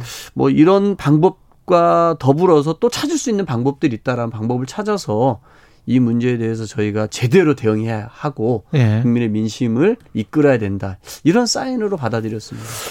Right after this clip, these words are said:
Speaker 2: 근데 이 대장동 의혹의 본질은 뭐라고 생각하시는지 그것도 궁금합니다. 국민의힘 쪽에서는 이거 이재명 게이트다.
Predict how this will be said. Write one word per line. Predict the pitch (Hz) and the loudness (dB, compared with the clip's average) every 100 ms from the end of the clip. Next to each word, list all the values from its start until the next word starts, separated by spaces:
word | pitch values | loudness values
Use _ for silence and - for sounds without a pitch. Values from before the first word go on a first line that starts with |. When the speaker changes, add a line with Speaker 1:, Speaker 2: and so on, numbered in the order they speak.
| - | -6
Speaker 2:
근데 | - 262 214 | 4 6 6
이 | 170 | 4
대장동 | 151 165 247 233 156 | 4 4 6 4 6
의혹의 | 147 185 180 180 - | 6 6 4 2 4
본질은 | 135 170 285 233 | 4 6 6 8
뭐라고 | 139 180 208 | 6 6 6
생각하시는지 | 175 185 170 147 - 143 165 170 147 147 131 127 135 | 4 4 2 0 -4 -2 2 2 0 -4 -8 2 2
그것도 | 123 156 165 | 4 4 4
궁금합니다. | - 131 131 127 139 127 110 - | 0 0 4 4 4 4 2 2
국민의힘 | 156 180 202 196 - | 4 6 4 2 2
쪽에서는 | 165 139 131 147 196 | 2 4 4 4 2
이거 | 175 | 4
이재명 | 147 135 147 147 131 | 4 4 4 2 2
게이트다. | 107 107 - - 110 101 | 0 -2 -4 -6 -6 -6